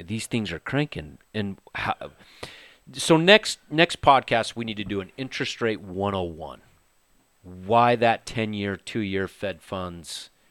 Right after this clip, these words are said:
why it matters. But in a, in a nutshell, we're seeing assets like that go haywire today.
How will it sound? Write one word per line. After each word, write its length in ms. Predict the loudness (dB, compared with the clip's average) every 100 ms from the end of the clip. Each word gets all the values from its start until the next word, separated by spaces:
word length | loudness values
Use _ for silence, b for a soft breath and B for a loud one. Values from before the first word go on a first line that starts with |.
| _ _ _ _ -10
why 300 | 0 4 4
it 140 | 2
matters. 600 | -6 -8 -8 -12 -14 -14 -16 _ _ _
But 320 | 4 6 6 2 _ _ _ -6
in 220 | -2 0
a, 460 | 2 2 0 -4 -10 _ _ _ -6
in 200 | -4 -2
a 120 | -4
nutshell, 880 | -4 -6 -6 -6 -6 -6 -10 -12 -18 _ _ -4
we're 120 | -4
seeing 520 | 0 0 0 -4 -10 _ _ _
assets 500 | -4 -4 -2 -6 -6
like 280 | -8 -8 -8
that 540 | -8 -6 -6 -10 -14 _ _ _ _ _ _ _ _ _ _ _ _ 0
go 220 | 0 0
haywire 640 | -2 -2 -2 -2 -6 -12
today. 480 | -16 -14 -14 -14